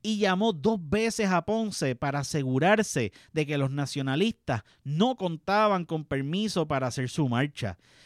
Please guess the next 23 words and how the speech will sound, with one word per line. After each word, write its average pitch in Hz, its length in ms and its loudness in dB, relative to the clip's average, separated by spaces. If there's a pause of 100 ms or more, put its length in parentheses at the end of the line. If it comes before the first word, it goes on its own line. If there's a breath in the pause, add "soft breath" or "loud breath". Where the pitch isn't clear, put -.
(340 soft breath)
Esa 262 300 4
misma 269 380 2
noche, 202 580 2
en 180 180 0
la 175 120 2
fortaleza, 180 880 0 (320 soft breath)
el 170 160 -2
coronel 151 440 2
Orbeta, 196 720 2 (140)
el 170 160 0
gobernador 160 720 2
Winship 196 560 2 (280 loud breath)
y 202 140 0
José 175 320 0
Ramón 165 480 4
Quiñones 240 760 0 (200 soft breath)
determinan 160 640 -2
en 226 160 0
una 240 160 2
reunión 233 640 0
que 160 240 -4
esta 214 280 -6
parada 226 600 4